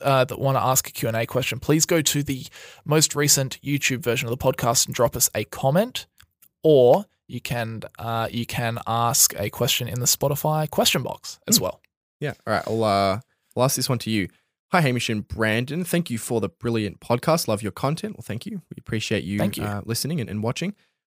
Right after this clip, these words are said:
Speaker 2: Uh, "Just curious, what are your top three red flags of a company's management team?"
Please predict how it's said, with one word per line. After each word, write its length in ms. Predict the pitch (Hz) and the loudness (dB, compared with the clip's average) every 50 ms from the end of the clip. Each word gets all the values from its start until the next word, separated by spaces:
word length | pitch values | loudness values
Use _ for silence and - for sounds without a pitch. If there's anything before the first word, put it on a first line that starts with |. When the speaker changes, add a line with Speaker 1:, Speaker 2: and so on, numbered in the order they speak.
| _ _ | _ _
Speaker 2:
Uh, 100 | - 123 123 | -2 -2 0
"Just 220 | 127 165 202 - | 2 2 0 0
curious, 460 | - - - 156 147 156 180 220 - | -2 -2 0 2 4 4 2 2 0
what 180 | - 123 139 175 | 0 0 2 2
are 40 | 208 | 4
your 120 | 214 170 | 2 2
top 380 | 160 - - - - 180 - - | 0 0 -4 0 0 0 0 0
three 420 | - - - 147 151 160 170 165 | -8 -8 -4 0 0 0 0 0
red 280 | 135 117 127 127 127 120 | 0 2 2 2 2 0
flags 560 | - - - 107 110 113 113 113 113 113 - | -4 -4 0 2 4 4 4 2 0 -2 -6
of 160 | - 104 107 | -8 -8 -8
a 40 | 110 | -8
company's 640 | - - - - 135 127 - 127 127 127 120 110 | -10 -8 -4 -4 -4 -2 -2 -4 -4 -4 -4 -4
management 640 | - 98 98 101 98 98 101 98 - - 95 - - | -6 -6 -4 -2 -2 -2 -4 -6 -8 -10 -12 -12 -12
team?" 380 | - - - - - - - | -12 -12 -12 -12 -14 -16 -20